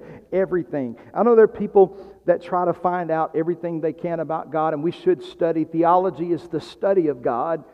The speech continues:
But the truth is, the Bible says, "My thoughts are not your thoughts, and my ways are not your ways. For as the heavens are far above the earth, so my thoughts are above your thoughts." And let me tell you something. If you could figure out God,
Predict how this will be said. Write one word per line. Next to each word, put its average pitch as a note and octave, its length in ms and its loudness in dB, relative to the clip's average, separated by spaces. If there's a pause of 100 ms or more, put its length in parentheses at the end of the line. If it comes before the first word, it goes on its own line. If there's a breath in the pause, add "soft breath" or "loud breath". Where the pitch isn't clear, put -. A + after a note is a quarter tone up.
(300 soft breath)
But G3+ 180 2
the F#3+ 80 4
truth B3+ 380 0
is, F3+ 200 6
the E3+ 100 4
Bible G3+ 360 6
says, F#3+ 360 0
"My E3+ 220 -2
thoughts G#3 460 0
are G3 80 6
not F#3+ 280 -4
your G#3 100 -2
thoughts, - 420 -8 (580)
and D#3 180 2
my E3+ 180 2
ways G3 400 8
are F#3 60 4
not F#3 320 0
your F#3+ 100 8
ways. F#3+ 320 6
For E3+ 180 -2
as F3+ 220 4
the F3+ 220 4 (200 loud breath)
heavens G3 400 4
are F#3+ 80 4
far G3+ 300 2
above F#3+ 300 2
the F3+ 120 8
earth, G3+ 320 -2
so G3+ 160 2
my G3 180 -2
thoughts F#3+ 360 0
are G3 40 0
above F3 300 2
your F3+ 100 2
thoughts." E3 300 -6
And D#3 80 -4
let F#3 80 0
me G#3 60 -2
tell G3+ 160 2
you E3+ 100 2
something. D#3+ 380 -4 (360 loud breath)
If B3+ 240 4 (140)
you G#3 180 2
could F#3+ 220 2
figure G3 380 6
out F#3+ 260 -2
God, C3+ 400 -2